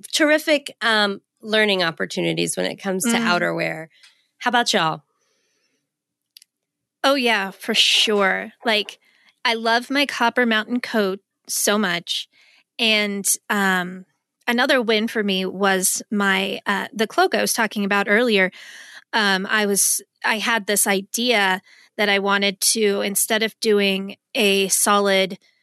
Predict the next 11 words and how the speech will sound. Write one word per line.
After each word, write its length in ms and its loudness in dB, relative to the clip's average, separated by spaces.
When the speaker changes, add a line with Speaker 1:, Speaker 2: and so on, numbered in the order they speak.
Speaker 2:
um, 520 -2
a 60 -2
solid 480 0
back, 580 -2
I, 460 2
uh, 320 2
put 260 0
in 260 0
these, 460 0
uh, 320 0
swoops 640 0